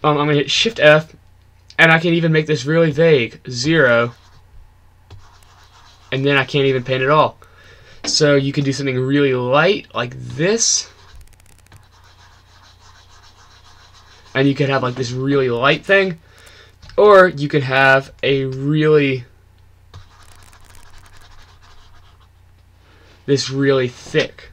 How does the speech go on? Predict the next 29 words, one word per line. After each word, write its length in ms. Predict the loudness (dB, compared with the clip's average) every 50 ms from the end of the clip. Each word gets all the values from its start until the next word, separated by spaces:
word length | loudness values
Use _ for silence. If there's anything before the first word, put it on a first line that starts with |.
| -20 -16 -12
right 200 | -12 -12 -10 -8 -6
there. 260 | -6 -6 -6 -8 -14 -20 -20 -20 -20 -20 -20 -20 -20 -20 _ _ -4
So 140 | 0 2 4
that's 320 | 6 6 4 4 2 0
basically 720 | -4 0 2 4 4 4 4 2 2 2 2 2 0 0
painting 560 | -2 -4 -6 -2 0 2 4 4 4 4 2 0
colors 800 | -2 -2 0 2 4 4 4 4 2 -2 -8 -10 -10 -10 -12 -10 -4 -2
onto 920 | 0 0 2 0 0 -2 -4 -6 -6 -2 -2 0 0 0 -2 -2 -4 -4 -8 -14 _ _ -12 -6
an 120 | 0 2
object. 400 | 2 2 2 0 -2 -6 -6 -6
It's 160 | -8 -6 -4 0
not 260 | 2 2 2 2 4
that 160 | 2 2 4
hard. 460 | 4 4 4 6 6 6 4 2 0
You 100 | -4 -6
can, 360 | -6 -6 -6 -8 -8 -10 -8 -4
I 80 | -2
mean, 160 | -2 -2 -2 -4
changing 460 | -2 -2 0 0 0 0 -2 -4 -2
colors 380 | -2 0 0 0 0 -2 -4
isn't 260 | -6 -6 -6 -6 -6 -4
hard. 400 | -2 0 4 4 4 2 2 -2 -14 -20 -20 -16 -10
I 100 | -6 -4
mean, 120 | -4 -4 -2
I 160 | -2 0 0
just 220 | 0 -2 -4 -6 -10 -18 -16 -10
changed 380 | -8 -6 -6 -6 -6 -8 -10
to 120 | -8 -8 -6
red 400 | -2 0 0 2 2 2 0